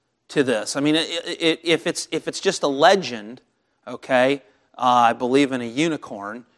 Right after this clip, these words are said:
and there are more than five hundred people who saw the unicorn, and it appeared, you know, just twenty years ago here in San Diego. You can go talk to all these people. Uh, that's gonna be a lot harder to prove than, "Well, once upon a time, people saw unicorns.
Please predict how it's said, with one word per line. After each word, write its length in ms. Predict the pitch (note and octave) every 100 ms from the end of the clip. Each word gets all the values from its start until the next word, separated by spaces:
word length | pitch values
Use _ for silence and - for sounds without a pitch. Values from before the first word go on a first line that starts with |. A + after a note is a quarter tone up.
| _
and 140 | A#2+
there 100 | B2+
are 80 | B2
more 160 | B2+ B2+
than 80 | A#2+
five 260 | D3 C#3
hundred 220 | C#3 A#2+
people 240 | - C#3+ B2+
who 100 | B2
saw 300 | - C#3 D3
the 80 | B2
unicorn, 680 | A2+ G#2+ - A2 G#2+ A2 - _ _
and 120 | A#2
it 60 | A#2+
appeared, 600 | A2+ - D3 C3 A#2+ A#2 -
you 140 | A#2+
know, 380 | A2+ G#2+ A2+ -
just 240 | B2+ - - _ _
twenty 280 | - C3+ A#2+
years 260 | C#3 D3+
ago 480 | C3 G#2+ G#2+ G#2 G#2+
here 160 | - B2+
in 120 | A#2
San 200 | - B2
Diego. 580 | A2 A2+ D3 A#2+ G2 G#2 _ _
You 100 | A#2+
can 60 | A#2
go 120 | A2
talk 280 | - C#3 -
to 60 |
all 80 | A2
these 200 | A2 G#2
people. 460 | - E3 - G2 - _ _ _ -
Uh, 180 | B2
that's 240 | A#2 D#3 -
gonna 180 | G3+ F3
be 80 |
a 80 | C#3
lot 560 | A#2+ A#2 B2 D3+ F3 E3
harder 380 | E3+ E3 D#3+ D3+
to 60 |
prove 560 | D3 G3+ G3+ C3+ A2+ - _ _ _
than, 480 | A#2+ C3 A#2+ A#2 - _ _
"Well, 160 | D3 B2+
once 260 | C#3 E3+
upon 240 | F#3+ G3 G3+
a 60 |
time, 420 | F#3+ A#3 A#3+ F3+
people 300 | D#3+ F#3 F#3+
saw 260 | D#3+ D3+ D#3
unicorns. 840 | C#3+ D3 D#3+ D3 A#2+ G#2 - -